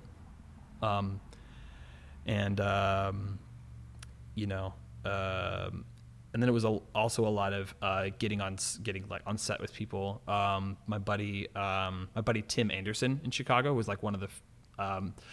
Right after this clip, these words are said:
the closest thing I could pinpoint as, like, a mentor figure, uh, for studying cinematography, because he was essentially kind of leading the video team at my church at the time, Soul City.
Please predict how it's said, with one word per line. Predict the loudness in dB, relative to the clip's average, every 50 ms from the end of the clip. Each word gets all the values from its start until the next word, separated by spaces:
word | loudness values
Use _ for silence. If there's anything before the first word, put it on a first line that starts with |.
| -16 -14 -4 2
the | 2 6
closest | 12 12 12 12 12 10 4
thing | 6 8 8
I | 8
could | 8 6 4 4 4 0 -6 -12 -18 -18 -12 -12 -12 -12 -12 -18 -20 -20 -20 -20 -20 -20 -20 -20 -20 -20 -20 -20 -20 -18 -8
pinpoint | 0 2 4 4 4 2 0 0 0 0 0
as, | -2 -2
like, | -2 -4 -4
a | -2
mentor | -4 -2 -4 -4 0 2 2 2
figure, | 2 2 2 2 4 4 4 4 2 0 -8 -20 -20 -20 -16 -6 0
uh, | 4 6 6 8 8 6 6
for | 4 0 2 4 6 6 8 8 8 6 6 4 0 -8 -18 -20 -20 -12
studying | -6 -2 4 6 6 6 6 6
cinematography, | 4 4 4 4 6 6 6 6 6 4 2 2 2
because | 2 2 2 0 0
he | 2 4 4 6
was | 6 6 6 4 2 0 -4 -6 -6 -8 -12 -20 -18 -12 -6
essentially | -2 0 0 2 2 2 0
kind | 0 0 2 4 4 6 6
of | 4 4
leading | 4 4 4 4 4 2
the | 2
video | 2 0 0 0 0 -2
team | -2 -4 -4 -2 -2 -2 -2 -2 -2
at | -2 -2 0 0 -2 -2 -4 -8 -8 -6
my | -6 -6 -4
church | -2 0 0 0 0
at | -2 -4
the | -6
time, | -6 -4 -4 -4 -4
Soul | -4 -4 -4 -4
City. | -2 -2 -2 -2 -2 -4